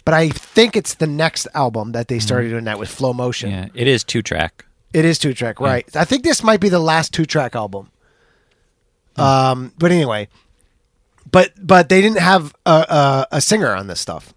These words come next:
Speaker 1: You know, I think a couple of the members did some singing here and there, but it would certainly started going more in the jazz.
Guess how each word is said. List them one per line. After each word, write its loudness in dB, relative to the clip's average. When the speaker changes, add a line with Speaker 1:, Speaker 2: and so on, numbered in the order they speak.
Speaker 1:
You -6
know, -2
I -4
think -2
a -10
couple 0
of 4
the 0
members 0
did -4
some -4
singing -4
here 0
and -2
there, 2
but 0
it -12
would -4
certainly 2
started 0
going 0
more 2
in -2
the -6
jazz. 2